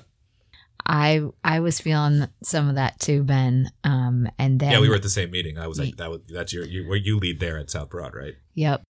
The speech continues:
Speaker 2: I do feel like something new is happening all across our church, and I could see it on Monday at our About Circle of Hope dinner. Me and a couple friends put a meal together and invited some friends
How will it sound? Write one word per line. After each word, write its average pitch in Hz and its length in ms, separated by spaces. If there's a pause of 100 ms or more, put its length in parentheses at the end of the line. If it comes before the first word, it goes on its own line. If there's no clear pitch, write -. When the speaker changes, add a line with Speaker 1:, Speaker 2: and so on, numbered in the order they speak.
(720)
Speaker 2:
I 151 120
do 165 260
feel 156 320
like 127 220
something 131 420
new 127 360
is 127 180
happening 123 520
all 135 200
across 123 400
our 120 100
church, 127 500
and 135 160
I 131 120
could 131 200
see 139 300
it 131 240
on 131 220
Monday 131 640
at 143 200
our 131 320
About 135 380
Circle 139 380
of 127 120
Hope 131 220
dinner. 135 640
Me 151 180
and 139 100
a 131 60
couple 135 280
friends 135 340
put 139 180
a 135 60
meal 143 280
together 127 680
and 135 140
invited 127 500
some 127 200
friends 127 600